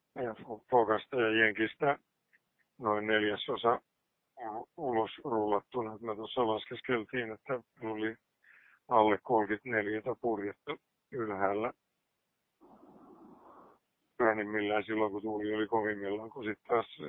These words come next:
silloin, kun kevyessä aloituulessa meillä on kaikki mahdolliset purjet ylhäällä, niin, niin me saadaan joku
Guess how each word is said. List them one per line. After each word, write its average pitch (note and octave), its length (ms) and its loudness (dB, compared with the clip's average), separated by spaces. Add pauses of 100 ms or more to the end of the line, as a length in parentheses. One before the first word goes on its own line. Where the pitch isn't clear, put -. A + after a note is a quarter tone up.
(120)
silloin, A2 340 -4
kun - 240 -8 (120)
kevyessä G#2+ 500 -2
aloituulessa A2 640 -6
meillä G#2+ 240 -4
on G2+ 60 -4
kaikki G#2+ 300 -4
mahdolliset G#2+ 580 -6
purjet A2 400 -4
ylhäällä, G#2 480 -6
niin, A2 200 -2 (920)
niin A2+ 140 -6
me G2+ 140 -2
saadaan G2+ 300 0
joku G2+ 200 -4